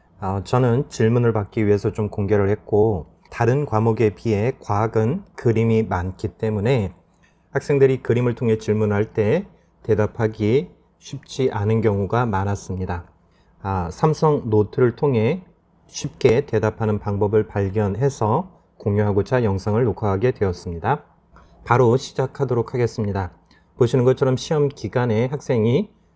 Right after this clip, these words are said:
질문을 한 내용이 되겠는데요. 이런 경우에 그림을 클릭하시면요,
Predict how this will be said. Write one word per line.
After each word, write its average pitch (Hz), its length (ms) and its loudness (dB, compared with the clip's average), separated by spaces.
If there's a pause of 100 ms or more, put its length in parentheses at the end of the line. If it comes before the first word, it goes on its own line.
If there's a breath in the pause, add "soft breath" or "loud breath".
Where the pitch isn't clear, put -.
(140)
질문을 107 500 2
한 120 180 0
내용이 104 300 0
되겠는데요. 98 680 -2 (340)
이런 123 240 2
경우에 131 600 2
그림을 104 400 0
클릭하시면요, 117 1040 -4